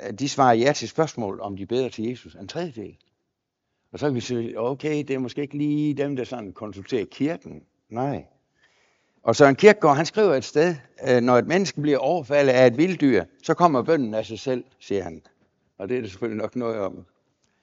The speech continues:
Og Johannes Møllehave, han har så moderniseret det en anelse til konstatering af, at der er mange mennesker, der aldrig beder, men ombord på et fly, der, der, der styrter ned, der er der ingen ateister, siger han, og det er der måske noget om.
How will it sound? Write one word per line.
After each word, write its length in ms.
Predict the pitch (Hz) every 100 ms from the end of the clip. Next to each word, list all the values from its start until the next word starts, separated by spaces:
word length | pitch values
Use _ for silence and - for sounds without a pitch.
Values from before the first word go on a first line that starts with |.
| _ _ _
Og 120 | 120 127
Johannes 280 | 131 127
Møllehave, 520 | 135 185 208 143 127 113
han 160 | 131
har 120 | 151
så 100 | 131
moderniseret 720 | 139 135 135 131 - 165 117 -
det 380 | 117 113 113 117
en 80 |
anelse 400 | 117 131 135 90
til 240 | - 139 101 - - -
konstatering 640 | 127 - 123 190 139 120
af, 180 | 131 -
at 220 | 113 107
der 140 | 113 113
er 40 |
mange 300 | 123 127 165
mennesker, 540 | 135 139 135 - 101 90 _ _ _ _ _ -
der 120 | 113
aldrig 300 | 127 160 135
beder, 300 | 147 156 127
men 260 | 123 131
ombord 420 | 123 123 151 165 -
på 120 | 123
et 100 | 104
fly, 240 | 165 196 -
der, 300 | 117 101 - -
der, 360 | 120 110 101 90 _ - _
der 100 | 110
styrter 360 | 110 - 131 120
ned, 240 | 123 143
der 80 | 127
er 60 | 131
der 80 | 131
ingen 180 | 147
ateister, 520 | 123 107 117 123 - 87
siger 220 | - 92
han, 180 | 92 85
og 140 | 87
det 140 | 110 107 -
er 100 | 98
der 80 | 101
måske 300 | 95 - 101
noget 280 | 104 95 101
om. 220 | 90 90